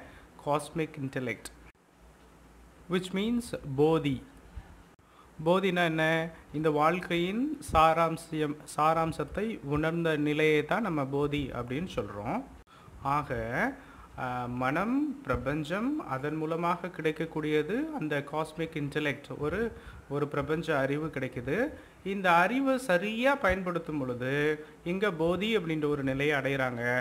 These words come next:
அது சரியா பயன்படுத்தாத பொழுது மனிதர்களுடைய characterization,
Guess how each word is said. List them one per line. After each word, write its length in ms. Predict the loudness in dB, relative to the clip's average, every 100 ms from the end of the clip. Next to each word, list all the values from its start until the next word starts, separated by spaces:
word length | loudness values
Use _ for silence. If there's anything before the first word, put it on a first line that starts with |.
| -2 -8 -14 -6
அது 120 | -4 -2
சரியா 280 | 0 2 2 4
பயன்படுத்தாத 720 | 4 4 -2 0 2 2 0 -2
பொழுது 340 | -2 0 0 0 -2 -12 -4 -2
மனிதர்களுடைய 720 | -2 -4 -2 -2 0 0 2 0 -2 -4 6
characterization, 1000 | 8 6 2 -2 -2 -2 -6 -4 -6